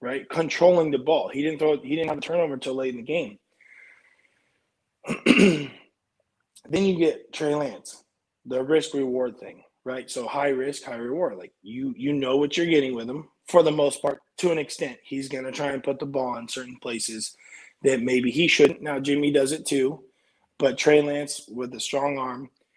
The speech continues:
is gonna try and fit balls in certain places that maybe shouldn't. And that's just rookie quarterback play. And we're seeing it all over the league, and we've talked about it every week. That is high risk, right? If he does,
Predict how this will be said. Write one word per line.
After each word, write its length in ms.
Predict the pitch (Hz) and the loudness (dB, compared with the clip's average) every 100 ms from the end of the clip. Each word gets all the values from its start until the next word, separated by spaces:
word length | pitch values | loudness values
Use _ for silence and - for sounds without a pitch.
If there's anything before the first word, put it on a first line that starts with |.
| - | -14
is 140 | 120 | -8
gonna 160 | 131 123 | -6 -4
try 180 | 143 135 | -4 -4
and 100 | 127 | -2
fit 220 | 147 135 | -2 -2
balls 260 | 120 123 | -6 -6
in 80 | 123 | -8
certain 240 | 113 123 127 | -8 -8 -8
places 400 | 131 123 127 120 | -6 -6 -6 -6
that 140 | 120 | -6
maybe 220 | 123 139 | -4 -2
shouldn't. 340 | 127 233 147 - | 2 4 2 -2
And 160 | 135 139 | -4 -2
that's 240 | 135 - | 0 -2
just 240 | - 143 - | -2 -2 0
rookie 400 | 135 147 143 - _ _ - | 2 2 0 -2 _ _ 2
quarterback 520 | 156 143 139 131 - | 6 6 4 0 -2
play. 320 | 196 160 - _ _ _ _ _ _ | 2 2 0 _ _ _ _ _ _
And 180 | 127 131 | -6 -2
we're 120 | 131 | -2
seeing 400 | 127 - 143 139 | -2 -2 -2 0
it 160 | 143 143 - | 0 0 -6
all 240 | 131 127 | -2 -2
over 180 | 123 127 | -2 -2
the 100 | 131 | -2
league, 420 | 131 151 127 127 - | -2 -2 -4 -6 -16
and 140 | - 131 | -12 -8
we've 180 | 127 - | -8 -4
talked 220 | 151 139 | -4 -4
about 240 | 123 117 | -6 -6
it 80 | 107 | -8
every 140 | 104 113 | -8 0
week. 320 | 156 107 _ - _ _ _ _ _ _ _ _ 127 | 0 0 _ -20 _ _ _ _ _ _ _ _ 2
That 240 | 139 147 | 6 6
is 400 | 147 135 - - - | 6 2 -4 -16 -6
high 200 | - 135 | 2 2
risk, 400 | 127 175 120 - - 117 | 4 2 0 -6 -12 -6
right? 240 | 131 143 | -4 -4
If 160 | 139 - | -6 -8
he 280 | - 156 113 | -6 -4 6
does, 600 | 180 180 160 156 - | 8 8 6 0 -12